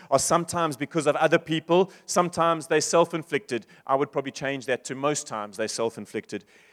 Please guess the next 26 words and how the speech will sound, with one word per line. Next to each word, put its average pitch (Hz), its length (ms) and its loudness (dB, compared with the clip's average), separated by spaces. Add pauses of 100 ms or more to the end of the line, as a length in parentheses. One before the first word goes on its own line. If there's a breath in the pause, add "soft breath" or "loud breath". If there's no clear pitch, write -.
(360 soft breath)
They 160 140 10
come 202 460 4 (120)
and 180 140 2
they 175 120 8
go. 180 280 10
Don't 208 400 4
wait 196 300 8
until 196 340 2
they 185 120 6
pass 196 460 0
before 202 380 2
you 202 140 -4
start 190 400 -2
doing 185 240 2
life 175 300 4
again. 135 380 4 (1000)
This 220 260 12
is 214 320 4
life. 190 460 8 (180 soft breath)
Find 214 460 6
God 190 320 12
and 185 160 6
experience 214 760 8
God 196 440 8
in 190 240 6
all 202 420 10